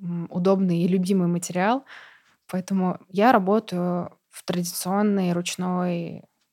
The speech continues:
графике. То есть я только совсем недавно, эм, начала использовать, э, цифровую иллюстрацию,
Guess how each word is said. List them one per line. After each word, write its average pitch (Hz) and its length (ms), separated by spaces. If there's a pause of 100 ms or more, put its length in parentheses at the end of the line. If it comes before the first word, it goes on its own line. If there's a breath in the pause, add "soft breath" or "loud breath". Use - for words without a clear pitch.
графике. 175 600 (100)
То - 80
есть - 200
я 185 80
только 196 220
совсем 185 400
недавно, 196 600 (340 loud breath)
эм, 165 440 (320)
начала 185 580
использовать, 175 840
э, 165 180
цифровую 175 640
иллюстрацию, 214 720